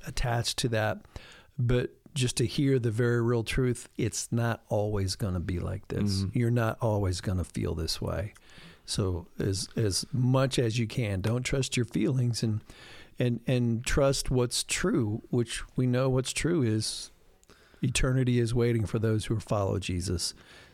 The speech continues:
Speaker 1: So don't quit.
Speaker 2: And I will say this, and, uh, medicine has helped me. I, I, you know,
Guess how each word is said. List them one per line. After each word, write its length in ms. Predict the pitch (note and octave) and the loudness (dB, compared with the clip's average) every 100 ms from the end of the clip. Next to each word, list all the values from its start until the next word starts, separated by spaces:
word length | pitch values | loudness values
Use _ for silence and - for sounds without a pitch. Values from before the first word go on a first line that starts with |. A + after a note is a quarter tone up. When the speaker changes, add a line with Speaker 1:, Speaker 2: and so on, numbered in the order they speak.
| - | -6
Speaker 1:
So 140 | - A2 | -2 0
don't 180 | G2+ | 0
quit. 300 | - F#2+ F#2 - _ _ _ - | -2 -2 -4 -14 _ _ _ -8
Speaker 2:
And 120 | A2 | -2
I 60 | G#2 | 2
will 160 | G2+ G2 | 2 2
say 240 | - G2 | 2 2
this, 440 | G2 G2 F2+ - - - _ _ _ _ - _ - | 2 2 0 -4 -10 -20 _ _ _ _ -20 _ -8
and, 440 | G#2+ G#2 G2+ F#2 - - - - - _ - - - - - - C#3+ | -2 0 0 -2 -6 -16 -20 -20 -20 _ -20 -20 -14 -10 -8 -4 2
uh, 340 | C#3 A#2+ C#3+ | 4 4 0
medicine 520 | A2 D3+ D3 A#2 A#2 | 2 4 4 2 0
has 100 | G2+ | 0
helped 220 | F#2 F#2+ G2 | -2 -2 -2
me. 180 | G2 - - | -4 -6 -8
I, 240 | G#2 G2 F#2+ - - | -4 -4 -4 -12 -10
I, 160 | - - - | -8 -8 -8
you 80 | - | -4
know, 240 | G2+ G2 | -2 -2